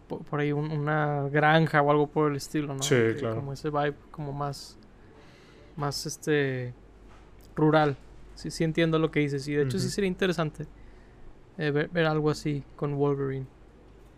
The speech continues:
Speaker 2: Sí.
Speaker 1: Eh, otro juego por ahí que mostraron fue el de Gran Turismo. Eh, sé que no hay mucho que decir ahorita del Gran Turismo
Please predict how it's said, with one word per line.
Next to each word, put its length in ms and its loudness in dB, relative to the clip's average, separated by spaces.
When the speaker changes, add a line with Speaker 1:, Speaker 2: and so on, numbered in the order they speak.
Speaker 2:
Sí. 140 -12
Speaker 1:
Eh, 440 0
otro 220 4
juego 580 6
por 140 4
ahí 160 6
que 120 0
mostraron 640 2
fue 220 4
el 120 4
de 440 8
Gran 200 2
Turismo. 600 4
Eh, 720 -2
sé 200 6
que 100 4
no 100 6
hay 40 6
mucho 920 6
que 80 4
decir 340 8
ahorita 380 6
del 140 2
Gran 180 -2
Turismo 520 -6